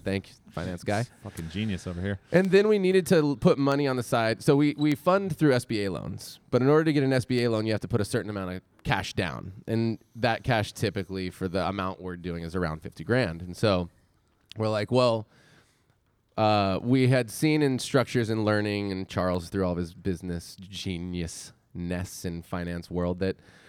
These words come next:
Speaker 1: we didn't wanna give away too much equity, but we wanted to be able to grow. And so we were like, "Well, let's put about s-, up to, up to seven percent equity available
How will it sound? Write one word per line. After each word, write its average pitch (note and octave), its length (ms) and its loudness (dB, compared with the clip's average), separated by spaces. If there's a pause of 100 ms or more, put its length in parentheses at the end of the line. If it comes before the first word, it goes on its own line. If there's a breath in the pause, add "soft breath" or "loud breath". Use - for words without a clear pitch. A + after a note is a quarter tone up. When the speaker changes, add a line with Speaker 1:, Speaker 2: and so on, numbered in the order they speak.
(260 loud breath)
Speaker 1:
we A2+ 420 4
didn't C3+ 220 2
wanna C#3+ 160 4
give C3+ 140 4
away A#2+ 260 4 (140)
too A#3+ 180 0
much E3+ 220 4
equity, B2 320 2
but A#2 100 2
we A#2+ 80 4
wanted B2 240 2
to A2 120 0
be A2+ 180 2
able G2+ 160 2
to G2 500 2 (120)
grow. G2+ 440 4
And F2+ 140 -4
so A2 140 2
we G#2 60 4
were G2+ 80 4
like, G2 140 -2
"Well, A#2 60 4
let's B2 120 0
put D3 140 2
about A2 300 2 (180)
s-, - 260 -16
up D#3 300 2
to, A2 540 2
up C3 180 2
to A#2 160 2
seven C3 320 2
percent B2+ 380 -2
equity F2+ 480 -4
available D#2+ 760 -6